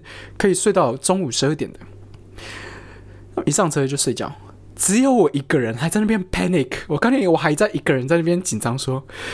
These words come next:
你的邮件怎么还不发给我？邮件怎么还不发给我？还没收到。然后我在想说，我要不要打电话再回去确认一下什么的？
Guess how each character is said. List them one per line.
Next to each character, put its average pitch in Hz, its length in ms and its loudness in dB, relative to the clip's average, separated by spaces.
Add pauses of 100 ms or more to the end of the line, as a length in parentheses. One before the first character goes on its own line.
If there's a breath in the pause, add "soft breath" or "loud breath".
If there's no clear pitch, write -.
(680 loud breath)
你 156 140 0
的 143 80 2
邮 135 160 2
件 185 140 0
怎 180 100 0
么 151 40 2
还 143 80 0
不 151 80 -4
发 156 200 0
给 151 100 0
我？ 143 100 2
邮 135 120 2
件 - 120 4
怎 - 100 2
么 165 60 0
还 170 80 2
不 - 80 -6
发 226 140 -4
给 196 100 0
我？ 156 140 4
还 180 80 -4
没 226 140 2
收 185 240 2
到。 160 200 2
然 226 80 -10
后 311 120 -2
我 254 60 2
在 233 120 2
想 208 160 0
说， 175 100 4
我 151 140 4
要 156 100 -2
不 220 80 -2
要 240 80 2
打 135 160 -2
电 135 140 -2
话 185 100 0
再 208 120 -2
回 131 160 -2
去 190 140 -6
确 - 200 0
认 147 160 2
一 143 40 -4
下 165 140 0
什 143 140 -6
么 110 80 -8
的？ 107 160 -6